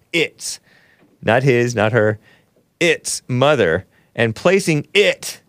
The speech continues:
meaning the young child, "in a home without one, a mother, is wrong," he says.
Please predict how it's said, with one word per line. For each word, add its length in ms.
meaning 240
the 80
young 200
child, 420
"in 140
a 120
home 320
without 480
one, 400
a 60
mother, 340
is 220
wrong," 560
he 260
says. 560